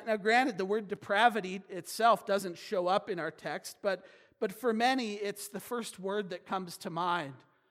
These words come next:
when you see God's description, uh, of humanity in verse five. Look at, look at verse five.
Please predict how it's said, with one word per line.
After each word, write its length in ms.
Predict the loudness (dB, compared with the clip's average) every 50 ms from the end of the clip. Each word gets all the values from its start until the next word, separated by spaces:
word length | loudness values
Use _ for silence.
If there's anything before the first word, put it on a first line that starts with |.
| _ _ _ _ _ _ _
when 160 | -8 -6 -4
you 100 | -4 -4
see 320 | -4 -4 -6 -6 -6 -8 -6
God's 460 | -2 0 2 4 2 2 0 -4 -12
description, 840 | -12 -12 -12 -12 -8 -6 -6 -6 -6 -8 -10 -10 -8 -8 -10 -12 -14 -18 _ _ _ _ _ _ _ _ _ _ _ -14
uh, 120 | -12 -12 -6 -2
of 240 | 0 0 0 -2
humanity 720 | -6 -10 -8 -6 -4 -4 -2 -2 -4 -4 -6 -8 -10 -10 -10
in 160 | -8 -10 -8
verse 320 | -8 -8 -10 -8 -8 -10 -12
five. 480 | -6 -4 -2 0 0 0 -2 -4 -10 -12 -18 _ -10
Look 200 | -10 -10 -8 -10
at, 140 | -10 -8
look 140 | -8 -6 -6
at 100 | -6 -8
verse 280 | -8 -6 -8 -8 -8 -8
five. 440 | -8 -6 -4 -4 -4 -4 -6 -8